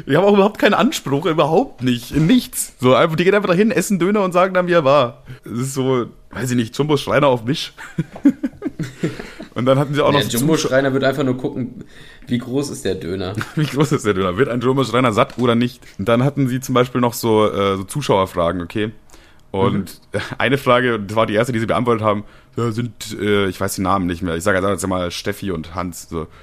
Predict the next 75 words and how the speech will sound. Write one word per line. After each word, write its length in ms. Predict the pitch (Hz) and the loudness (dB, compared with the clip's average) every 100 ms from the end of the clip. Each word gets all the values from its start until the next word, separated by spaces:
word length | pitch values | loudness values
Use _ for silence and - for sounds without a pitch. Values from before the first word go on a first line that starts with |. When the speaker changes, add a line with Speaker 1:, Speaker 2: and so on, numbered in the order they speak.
| - - | -20 -14
Speaker 1:
"Steffi 260 | - 131 143 | -2 -2 0
und 80 | 120 | -2
Hans, 180 | 143 151 | 0 2
seid 140 | 131 | 2
ihr 100 | 139 | 4
eigentlich 220 | 123 127 | 2 0
ein 80 | 123 | -6
Paar?" 420 | 95 107 135 196 - - - | -4 -2 -2 -4 -10 -12 -6
<laughs> 840 | 143 226 - 294 - 202 190 170 | -4 -2 2 2 2 -6 -4 -4
Da 80 | 120 | 0
sind 160 | 113 139 | 2 4
ein 240 | 131 131 | 4 4
Girl 200 | 131 123 | 4 4
dabei 240 | 147 127 127 | 4 4 0
und 120 | 127 | 2
zwei 160 | 113 | 0
Typen 320 | 113 127 123 90 | 0 -4 -6 -6
und 100 | 95 | -6
es 140 | 92 | -4
muss 180 | 131 135 | -4 0
ja 100 | 131 | 0
bedeuten, 380 | 117 107 107 101 | 0 0 0 -2
dass 140 | 92 | -2
da 80 | 87 | -4
ein 100 | 80 | -4
Paar 220 | 85 90 | -2 0
dabei 260 | 80 73 78 | -2 -6 -8
ist. 120 | 90 | -6
Und 80 | 101 | -4
das 100 | 131 | -2
ist 100 | 156 | 0
so 120 | 147 | 2
das 180 | 135 131 - - | 2 2 -6 -14
Interessanteste. 680 | - 131 131 127 143 131 95 | -6 0 2 2 2 0 0
Da 100 | 120 | 0
haben 120 | 160 | 0
sie 60 | 151 | -2
sich 80 | 156 | 0
gedacht, 200 | 147 143 | 0 2
das 80 | |
müssen 120 | 143 165 | 0 2
wir 60 | |
jetzt 100 | 131 | 2
als 100 | 117 | 0
erstes 280 | 117 143 151 | 0 0 0
mal 100 | 143 | 0
aufklären, 440 | 110 131 - 127 117 | 2 0 0 0 0
das 120 | 110 | -2
ist 40 | |
wichtig, 400 | 123 135 143 139 | -4 -4 -4 -4
die 80 | 131 | -4
Leute 260 | 107 117 110 | -2 -2 0
wollen 160 | 107 104 | -2 -2
wissen, 200 | 104 98 | -4 -6
ob 100 | 90 | -6
wir 80 | |
ein 80 | 90 | -8
Paar 240 | 87 95 95 | -2 0 0
sind. 220 | 90 117 - - - - | -4 -8 -14 -20 -20 -12
Sind 120 | 101 92 | -10 -8
sie 60 | |
natürlich 340 | 87 80 90 90 | -8 -8 -8 -6
nicht, 220 | 104 69 | -6 -6
oder 120 | 78 | -8
sind, 200 | 78 - | -8 -10
sind, 160 | 76 73 | -8 -8
sind 280 | 57 73 | -8 -6
sie 60 | 71 | -6
halt 140 | 65 | -6
nicht, 260 | 78 - - | -8 -10 -8
weiß 160 | 76 73 | -10 -8
ich 60 | |
jetzt 120 | 73 | -12
auch 80 | - | -8
nicht. 160 | 90 | -8